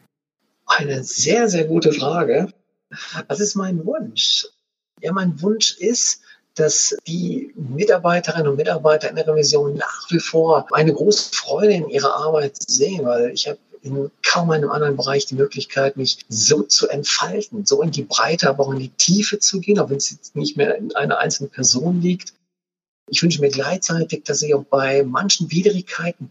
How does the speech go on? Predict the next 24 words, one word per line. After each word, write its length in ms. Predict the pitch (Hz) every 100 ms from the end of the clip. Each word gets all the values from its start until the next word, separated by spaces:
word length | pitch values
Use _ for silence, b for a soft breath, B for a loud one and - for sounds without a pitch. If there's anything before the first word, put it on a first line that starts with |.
| -
die 120 | 180
dieser 420 | 170 175 170 156 135
Beruf 500 | 117 - 196 202 -
mit 180 | 202
sich 260 | - - -
bringt, 420 | - 123 113 - B B B B -
nicht 280 | 139 190 -
aufgebe. 540 | - 277 - - -
Ja? 180 | - 196
Da 140 | 170
gibt's 240 | - 165 -
ja 80 | 139
dieses, 420 | 143 143 139 -
äh, 280 | 143 135 139
niemals 400 | 135 190 170 -
aufgeben 720 | - 208 - - 143 190 214 _ -
Bild 680 | 139 139 214 - - - 208 - -
des 120 | 139
Frosches 720 | - - 170 - 170 - - 147
und 420 | 135 139 - -
des 160 | -
damit 240 | 135 147 151
verbundenen 360 | 123 143 139
Storches. 760 | 131 - - - 139 190 - -